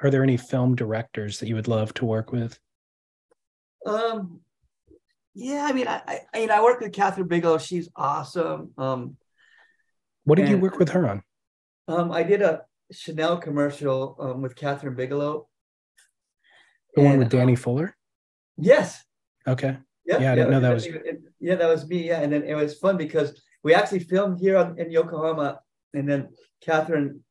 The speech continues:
Speaker 2: did all these shots, and then she showed me this one underwater shot I had of Kala body surfing in Tahiti from behind the wave, and he's just, like, behind the wave, and she goes, "Did you get this shot?" I go, "No, the water's not good at, for, at Yokohama."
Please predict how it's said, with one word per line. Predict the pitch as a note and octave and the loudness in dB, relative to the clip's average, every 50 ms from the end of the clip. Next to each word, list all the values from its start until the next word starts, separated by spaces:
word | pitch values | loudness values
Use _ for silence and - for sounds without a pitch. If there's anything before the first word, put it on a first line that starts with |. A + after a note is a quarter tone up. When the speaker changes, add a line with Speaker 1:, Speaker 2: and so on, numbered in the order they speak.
| _ _ _ _ _ _ _ _ _ _ _ _ _ _ _ - | _ _ _ _ _ _ _ _ _ _ _ _ _ _ _ -8
Speaker 2:
did | C#3+ C#3+ D#3 | -4 -2 0
all | E3+ F#3 | 2 2
these | F3 E3+ E3+ | 0 0 0
shots, | F3 D#3+ D#3 C#3+ | 0 0 0 0
and | D#3 | -2
then | D3+ D3 | -4 -4
she | D3 F3 E3+ | -4 -6 -6
showed | - - F3+ F3 F3 | -2 2 2 2 2
me | D#3+ | 2
this | D3 C#3 C#3 | -2 -2 -2
one | E3 F3+ F#3+ F#3+ | 0 0 0 0
underwater | E3 E3 E3 D#3+ D#3 D#3 D3+ D3+ | 0 0 2 4 4 4 2 2
shot | - D#3 D3 C#3+ | 0 0 0 0
I | C#3+ | 0
had | D3+ C#3+ C#3 | 0 -2 -4
of | C#3 - | -6 -8
Kala | - - - D3 C#3+ D3 D3+ D3+ D3 | -8 -6 -2 0 2 2 2 2 0
body | D3 C#3 C#3 C#3 D3 | 0 -2 -2 -2 -2
surfing | C#3+ - C#3+ C#3 - - C#3+ C#3 C3+ - _ _ _ _ _ - | -4 -2 -2 -4 -2 -2 -4 -6 -8 -8 _ _ _ _ _ -8
in | C3+ C#3+ C3+ | -6 -6 -6
Tahiti | C#3 C3 A#2 C#3+ E3+ E3+ D#3+ C#3+ C3 B2+ - - _ _ _ _ _ - | -6 -8 -8 -6 -6 -4 -2 -2 -2 -4 -8 -14 _ _ _ _ _ -6
from | D#3 D3 D3 | -4 -2 -2
behind | C#3+ B2 C#3+ C#3+ D3 C#3 | -2 0 0 0 2 2
the | C#3 | 4
wave, | C#3 C#3 C#3 C3+ | 4 4 4 2
and | C3+ C3+ | 0 -4
he's | C3 B2 | -6 -8
just, | - - - | -8 -4 -2
like, | - - C3 - | -2 -2 -2 -4
behind | - C3+ C3+ C#3 C#3 | -4 -2 -2 0 0
the | C3+ | 0
wave, | C3 C3+ - | 0 -2 -4
and | D#3 C#3+ C3+ | -6 -10 -6
she | - D#3 | -4 -4
goes, | C#3+ D3+ - _ _ _ - | -6 -6 -8 _ _ _ -16
"Did | D3 C#3+ | -14 -12
you | A3 E3+ A#3 | -8 -4 -2
get | - - F3 | -2 -2 0
this | A#3 C4+ - | -2 -4 -4
shot?" | - - G3+ D#3+ D3+ C#3 | -4 -2 0 0 0 0
I | C3+ | 0
go, | C#3 D#3 D3 | 0 -2 -2
"No, | E3 F#3 G#3 G#3+ G3 F3 D3+ D3+ - | -2 -4 -4 0 2 2 2 2 -2
the | D#3 D#3 D3+ C3 | -4 -4 -2 0
water's | C3 C#3+ D3 E3 E3+ D#3+ - - | 0 0 2 0 0 -2 -2 -4
not | D#3+ D3 - | -6 -6 -4
good | D#3 D#3+ D#3 | -4 -4 -2
at, | C#3+ C#3+ C#3+ C#3+ - | 0 0 0 0 -2
for, | - C#3 C3+ - - | -2 -2 -2 0 0
at | C#3 C3+ - | -2 -2 0
Yokohama." | C#3+ C3+ C3 - - C3 C#3 C#3 C3 B2 A#2+ - | 0 -2 -2 -2 -4 -4 -4 -2 -2 -4 -6 -6